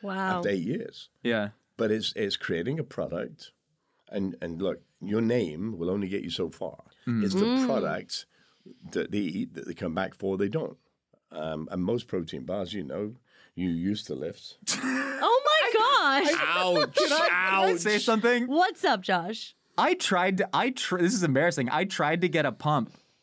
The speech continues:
Speaker 3: before this. I was in the gym literally until we arrived here. Because I was like, "Robert Irvine, I know, this is all I get.
Speaker 1: Josh, I'm proud
Speaker 3: This
Speaker 1: of
Speaker 3: is
Speaker 1: you.
Speaker 3: all I get."
Speaker 2: You
Speaker 1: I'm
Speaker 2: look good,
Speaker 1: you
Speaker 2: dude.
Speaker 1: look
Speaker 3: I've
Speaker 1: great,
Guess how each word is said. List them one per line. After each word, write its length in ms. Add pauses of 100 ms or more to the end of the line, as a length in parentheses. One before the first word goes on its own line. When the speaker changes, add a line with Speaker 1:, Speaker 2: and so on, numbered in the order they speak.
(140)
Speaker 3:
before 460
this. 440
I 140
was 140
in 80
the 100
gym 340
literally 720
until 600
we 160
arrived 500
here. 380 (380)
Because 200
I 120
was 120
like, 160
"Robert 260
Irvine, 220
I 120
know, 200
this 220
is 100
all 220
I 80
get. 120
Speaker 1:
Josh, 220
I'm 140
proud 240
Speaker 3:
This 80
Speaker 1:
of 60
Speaker 3:
is 80
Speaker 1:
you. 40
Speaker 3:
all 220
I 80
get." 280
Speaker 2:
You 60
Speaker 1:
I'm 80
Speaker 2:
look 240
good, 260
Speaker 1:
you 100
Speaker 2:
dude. 80
Speaker 1:
look 80
Speaker 3:
I've 200
Speaker 1:
great, 20